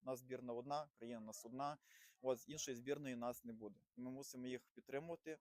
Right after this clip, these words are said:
будь-якому випадку. От, тому приїдьте, підтримайте, буде все добре. Буде підтримка, буде все добре. А сьогодні вболіваємо, сьогодні вболіваємо проти ісландців. Тринадцятого ми будемо з числа вболівати проти Азер-, Азербайджану.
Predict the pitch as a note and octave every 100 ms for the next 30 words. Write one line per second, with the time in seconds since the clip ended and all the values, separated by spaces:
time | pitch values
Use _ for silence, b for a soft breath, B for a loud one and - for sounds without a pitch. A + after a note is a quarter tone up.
0 | _ B2 A#2 B2 A#2+ A2+ - A#2 A#2+ A#2
1 | G2+ _ _ _ _ _ _ A#2+ - -
2 | - C#3+ D3+ B2 - - B3+ B3+ F#3 -
3 | D3+ F#3+ E3+ D3+ D3+ C#3 C3 A#2+ - _
4 | _ _ _ _ _ _ - G#3 F#3 D#3
5 | B2 G#2+ C3 G3+ G#3+ G3 A#3+ A3 D#3+ C#3+
6 | - A#2 G2 G#2+ C3+ - F#4 A3 G3+ F3+
7 | D#3+ D#3+ G3 B3 A3 - E3+ D3+ D3 C#3
8 | C#3 C3 C3+ C3+ - B3 A#3 A#3+ B B
9 | B B - D3+ F#3+ F3+ - D#3+ D3 D3
10 | C#3+ C#3 - - D3+ C3 C#3+ C#3 C3 C#3
11 | C3+ - D#3 G#3+ F#3+ E3 F#3 F3 F3+ A#3
12 | G#3+ G#3+